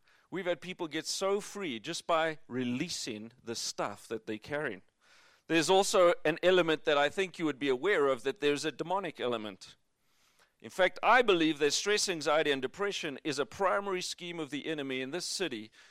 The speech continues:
to cut people off from being able to do what God wants them to do. And so we need to recognize that we mu-,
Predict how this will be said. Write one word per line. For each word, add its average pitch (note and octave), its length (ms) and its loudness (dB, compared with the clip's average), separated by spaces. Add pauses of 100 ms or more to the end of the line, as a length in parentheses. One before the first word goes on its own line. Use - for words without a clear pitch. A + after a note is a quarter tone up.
(120)
to C#3+ 120 -6
cut - 280 0
people D#3+ 320 -4
off C#3+ 80 0
from C3 160 -8
being B2+ 140 -8
able C3 160 -6
to A#2 80 -6
do A#2 160 -4
what A2 100 -4
God A2+ 180 -2
wants G#2+ 220 -10
them G2+ 100 -16
to G2 80 -18
do. F#2 140 -14 (1600)
And E3 120 -4
so G#3+ 140 2
we A3 160 2
need A3 140 2
to G3 100 4
recognize F#3 760 2
that F#3 140 0
we F#3+ 120 -2
mu-, G3 160 0